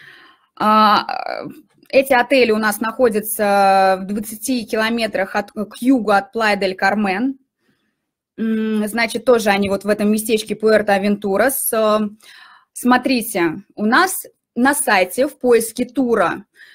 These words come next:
вы сможете увидеть Барсела Майя Гранд Резорт пять звёзд. То есть это категория,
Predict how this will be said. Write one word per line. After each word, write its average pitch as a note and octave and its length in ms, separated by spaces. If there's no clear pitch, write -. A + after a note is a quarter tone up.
вы C#4 140
сможете A#3+ 600
увидеть A3 720
Барсела A3 680
Майя G#3+ 360
Гранд A3 360
Резорт G#3 680
пять A#3 200
звёзд. G#3 540
То G3+ 100
есть G#3 220
это B3 380
категория, B3+ 920